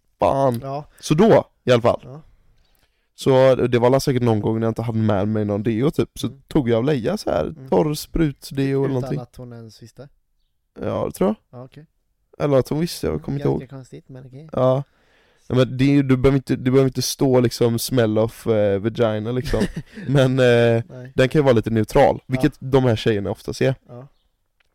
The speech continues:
Speaker 1: Eh,
Speaker 2: Säg perfekt.
Speaker 1: ja, de är inte vänster liksom.
Speaker 2: Nej, de är så jävla, "Ey, jag har en fästing."
Speaker 1: Nej.
Speaker 2: Eller? Jag vet inte, get med T B.
Speaker 1: <laughs>
Speaker 2: Alltså, hjärninflammation.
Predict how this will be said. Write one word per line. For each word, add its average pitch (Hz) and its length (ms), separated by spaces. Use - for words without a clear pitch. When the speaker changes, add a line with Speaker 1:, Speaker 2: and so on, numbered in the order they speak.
Speaker 1:
Eh, - 500
Speaker 2:
Säg 117 160
perfekt. 104 320
Speaker 1:
ja, 113 100
de 117 180
är 117 40
inte 107 260
vänster 107 360
liksom. 127 380
Speaker 2:
Nej, 131 280
de 120 160
är 117 40
så - 120
jävla, 113 160
"Ey, 175 180
jag 160 120
har 156 80
en 143 60
fästing." 127 540
Speaker 1:
Nej. 117 560
Speaker 2:
Eller? 135 300
Jag 123 160
vet 117 240
inte, 117 160
get 120 240
med 117 100
T 120 140
B. 113 260
Speaker 1:
<laughs> - 200
Speaker 2:
Alltså, 127 280
hjärninflammation. 120 840